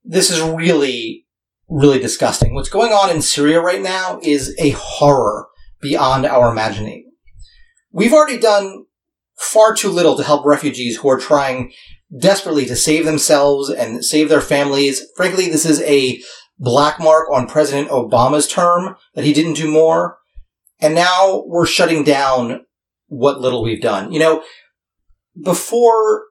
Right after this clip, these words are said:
uh, the, the election, Donald Trump Junior got some flack 'cause he put up this silly meme. I forget if he did it on Facebook or Instagram or whatever, but it was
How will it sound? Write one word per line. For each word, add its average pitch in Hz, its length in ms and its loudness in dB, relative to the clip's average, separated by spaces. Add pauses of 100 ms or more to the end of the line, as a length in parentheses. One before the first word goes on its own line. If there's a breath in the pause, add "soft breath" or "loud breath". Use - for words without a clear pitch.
uh, 131 440 2 (100)
the, 135 340 0
the 127 80 -4
election, 120 840 -2 (100)
Donald 147 320 2
Trump 120 300 -4
Junior 123 440 -2
got 123 280 -2
some 123 160 -8
flack 131 340 0
'cause - 140 -12
he - 80 -12
put 135 140 0
up - 100 -2
this - 360 -4 (640 soft breath)
silly 151 380 2
meme. 131 320 -2
I 120 100 2
forget 131 180 0
if 120 60 -4
he 120 60 -6
did 120 100 -2
it 117 60 0
on 110 240 -2 (240)
Facebook 117 400 -2
or 107 160 -4
Instagram 113 460 -6
or 104 60 -6
whatever, 113 360 0
but 117 240 -2
it 131 60 -4
was 123 340 -2